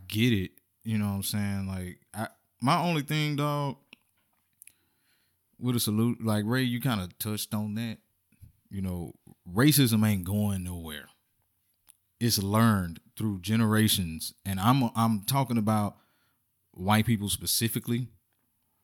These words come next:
because this is a history of our country. So I'm gonna talk about it.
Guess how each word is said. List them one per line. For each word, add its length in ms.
because 320
this 160
is 120
a 40
history 440
of 80
our 160
country. 460
So 160
I'm 160
gonna 220
talk 240
about 280
it. 100